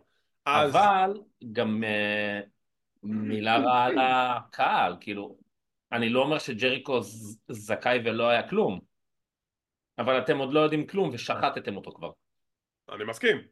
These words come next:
Speaker 1: זה, זה, זה, זה נקודה מאוד מאוד חשובה, שהם לא באמת יודעים מה קורה, אבל אתה יודע, <laughs> אינטרנט בי אינטרנט, אז
Speaker 2: כן, כן.
Speaker 1: פשוט... Yeah, אני לא יודע מה הולך לקרות עם זה,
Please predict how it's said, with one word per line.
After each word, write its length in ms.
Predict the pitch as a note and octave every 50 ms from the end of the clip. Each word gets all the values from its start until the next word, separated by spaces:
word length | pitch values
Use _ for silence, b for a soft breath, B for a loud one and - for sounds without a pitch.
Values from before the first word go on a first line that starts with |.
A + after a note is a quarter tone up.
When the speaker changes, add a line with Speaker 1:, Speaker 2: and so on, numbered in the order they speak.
| _ _ _ _ _
Speaker 1:
זה, 280 | C#3 A#2+ A#2 B2+ C3+ C#3
זה, 240 | B2 B2+ C3 C3+ C3+
זה, 160 | B2+ A#2+ C#3 C#3+ B2+
זה 140 | A2+ B2+ C3+
נקודה 420 | C#3 C#3+ C#3 - D3 B2+ C3+ B2+
מאוד 300 | C3 D3+ D#3 D3+ C3+ B2+
מאוד 180 | B2+ C3 B2 -
חשובה, 440 | - C3+ - - F3 F#3+ B3 F3 -
שהם 280 | - C#3 A#2+ A#2+ A#2+
לא 200 | B2+ E3+ A#3 C4
באמת 240 | C#4 A#3 F3+ C3 -
יודעים 220 | C#3+ A#2+ B2+ C3
מה 120 | B2+ A#2+ A#2
קורה, 480 | - - C#3 A#2+ G#2 G#2 G2+ G2 A#2 D3+ - b b b b b b b b
אבל 220 | C3 A#2+ C3 D3
אתה 80 | D3 A3+
יודע, 200 | G#3 E3 E3 E3 - - _ _ _ _ _ _ _ _ - C3+
<laughs> 1400 | A#2+ - D3 B2 - - A3 A3 - - - E3+ C3 A2+ - F#3 E3+ C#3+ D#3+ - - _ _ _ _ _ -
אינטרנט 520 | F3+ G3 G#3 E3+ G#3+ G#3+ G#3+ A3 G#3+ E3 D3+
בי 280 | C3 C3 G3+ A3+ A3+
אינטרנט, 480 | A3+ B3 A3 - F3 D#3 D3+ C#3 C#3+ C#3+ - _ _ _ _ _ -
אז 420 | C3 C3+ C3+ B2 A#2+ A#2 A#2 A3
Speaker 2:
כן, 240 | G#3+ F3 C#3+ G#2+ F#2+ F2+ - _ _ _ _ _ _ -
כן. 200 | B2 A2+ G#2 G2 F#2+ - _ _ _ _ _ _ _ _ _ _ _ _ _ B B B B B _
Speaker 1:
פשוט... 360 | C3 A2 B2+ E3 C3+ A#2+ - _ _ _ _ _ _ _ _ _ _ _ _ _ _ _ _ _ _ _ _ _ -
Yeah, 380 | B2+ C3+ C3 B2+ A#2 A2+ A2+ A#2
אני 160 | B2 C#3 C#3
לא 120 | C#3+ D#3+ E3
יודע 220 | E3 D#3+ D#3+ D#3
מה 100 | D3+ D#3
הולך 180 | D3+ D3+ C#3 C#3
לקרות 320 | C3+ C3 D3+ D#3 D#3 D3+
עם 100 | D#3 D3
זה, 260 | C3 D3+ D3+ D#3 D3